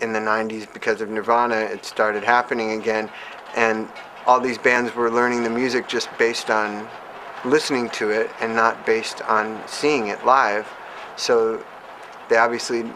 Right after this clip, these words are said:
nobody told them to do all downstrokes, and consequently the music doesn't have as much of a intense power to it. And, uh, and I think that's something that Johnny was always real conscious of when he'd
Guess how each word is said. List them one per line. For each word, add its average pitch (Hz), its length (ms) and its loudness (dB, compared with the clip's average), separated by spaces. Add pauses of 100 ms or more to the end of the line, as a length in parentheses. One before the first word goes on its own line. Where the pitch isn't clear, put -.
(240)
nobody 117 300 0
told 117 260 2
them 113 140 -4
to 107 80 -6
do 113 180 0
all 107 160 2
downstrokes, 117 800 0 (100)
and 110 140 -4
consequently 113 680 0
the 107 120 -4
music 110 340 -6
doesn't 107 240 0
have 107 220 0
as 101 120 -6
much 107 280 -4
of 101 100 -6
a 101 180 -2 (200)
intense 104 440 -6
power 104 480 4 (640)
to 107 160 -6
it. 101 220 -2 (180)
And, 107 320 -2
uh, 107 300 -4 (520)
and 117 80 4
I 117 100 6
think 127 180 2
that's 113 200 4
something 110 340 0
that 107 100 -2
Johnny 107 320 -2
was 104 180 -6
always 104 380 -2
real 104 320 -4
conscious 104 440 -4
of 104 220 -2
when 104 160 -4
he'd 104 160 -10